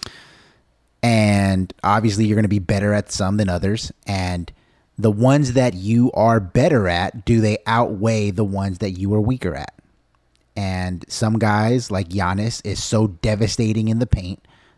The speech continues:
that that's gonna elevate his lack of jump shot. So that's why he still has a case. Kevin Durant, I can't think of a single weakness in his game. And on top of that, he is,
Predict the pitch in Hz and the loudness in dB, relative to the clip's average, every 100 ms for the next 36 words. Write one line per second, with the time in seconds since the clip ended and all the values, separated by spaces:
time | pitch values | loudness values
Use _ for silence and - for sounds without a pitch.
0 | _ - 101 87 85 98 92 - 110 95 | _ -4 -2 -4 -4 -4 -4 -6 -6 -4
1 | 90 87 - _ _ - 135 135 92 95 | -4 -6 -12 _ _ -2 2 2 2 -2
2 | 113 - - 110 92 92 87 113 104 160 | -4 -6 0 0 0 -4 -2 -2 0 0
3 | - 90 - _ - 92 90 - 92 101 | 0 -6 -8 _ -6 -4 -4 -2 -2 -2
4 | - 92 87 92 123 - - - _ _ | -2 -2 -2 -2 -4 -4 -12 -16 _ _
5 | _ _ _ - 151 151 123 131 120 - | _ _ _ 2 4 4 4 2 0 -2
6 | 107 117 - 120 - 113 107 92 - 104 | -2 0 0 0 -2 -2 0 -2 -2 -2
7 | 101 98 - 92 - 85 80 82 - - | 0 -2 -4 -8 -8 -8 -8 -10 -14 -20
8 | _ _ _ _ _ _ _ _ 113 107 | _ _ _ _ _ _ _ _ -2 -2
9 | 104 160 - 123 110 101 - 117 110 104 | 0 2 2 2 2 0 0 0 2 0
10 | 98 - | -2 -6